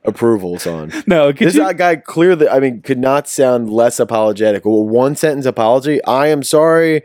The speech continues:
Speaker 1: for the offensive thing that I put out."
Speaker 2: I, I
Speaker 1: That's all I
Speaker 2: apolo-
Speaker 1: can say.
Speaker 2: I apologize for what I meant and how I offended those people with our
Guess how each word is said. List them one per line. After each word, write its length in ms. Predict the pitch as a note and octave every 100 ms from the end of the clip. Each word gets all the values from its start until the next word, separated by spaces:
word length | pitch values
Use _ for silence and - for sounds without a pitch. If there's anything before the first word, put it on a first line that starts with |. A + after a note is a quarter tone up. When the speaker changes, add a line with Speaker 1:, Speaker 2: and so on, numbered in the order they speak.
| - _ _
Speaker 1:
for 540 | - C3+ C3 B2+ G2+
the 160 | A2 B2+
offensive 540 | A#2+ C3 C3+ C3+ A#2+
thing 180 | B2+ A#2+
that 100 | A2
I 80 | G#2+
put 180 | G#2+ G2+
out." 240 | F2+ - - - - -
Speaker 2:
I, 200 | G#3+ A#3+ -
I 140 | F#3
Speaker 1:
That's 160 | A3+ A#3
all 180 | G3 G#3
I 60 |
Speaker 2:
apolo- 40 | G#3
Speaker 1:
can 120 | G#2+
say. 320 | - G2+ E2+ - -
Speaker 2:
I 120 | C4+
apologize 880 | E4 - E3 E3+ G3 F#3 F#3+ F#3+ G3+
for 240 | - C#3+
what 220 | C3 D3+ F#3
I 300 | E3+ D3 C3+
meant 380 | C3 C3 D#3 D3
and 140 | C#3
how 200 | B2+ C#3+
I 120 | D#3
offended 440 | D3 - B2 C#3 D3+
those 180 | D3+ C#3+
people 320 | D#3+ D3+ D3
with 200 | C#3+ C3+
our 260 | C3 B2